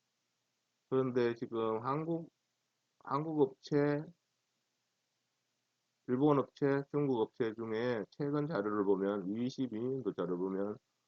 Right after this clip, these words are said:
중국 업체가 삼십사 프로로 점유율이 확대되었고요. 한국 업체가 육십삼점사 프로로 점유율이 이천이십일 년에 비해서는 좀 줄어들었습니다.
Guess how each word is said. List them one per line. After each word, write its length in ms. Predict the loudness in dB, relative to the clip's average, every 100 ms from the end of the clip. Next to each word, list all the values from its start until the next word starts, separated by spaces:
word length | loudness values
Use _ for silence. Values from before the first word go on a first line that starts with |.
| _ _
중국 340 | -2 2 4 2
업체가 720 | 0 0 2 2 2 0 -6 -16 _ _ _ _ _ _ _ _ _ _ _ _ _ _ _ _ _ _ _ _ _
삼십사 500 | 0 0 -2 0 0
프로로 480 | 0 -2 4 4 4 0
점유율이 320 | 0 0 0
확대되었고요. 880 | -2 -2 0 0 -2 -2 -2 -2 -6 _ _ _ _ _ _ _ _ _
한국 320 | 2 4 4
업체가 640 | 2 2 2 4 4 2 -4 _ _
육십삼점사 1300 | -4 -4 -2 -2 -4 _ -6 -6 -6 -6 -4 -2 -2 -2
프로로 500 | 0 2 4 2 -4 -12 _ _ _ _ _ -6
점유율이 680 | -4 -2 2 2 2 -2 -6 _ _
이천이십일 1800 | -8 -6 -2 0 0 -2 -12 -14 -14 _ _ _ _ -6 0 2 2 4
년에 220 | 4 2 2
비해서는 400 | 2 0 -6 -6
좀 160 | -8 -4
줄어들었습니다. 840 | -2 0 -2 -4 -8 -8 -8 -8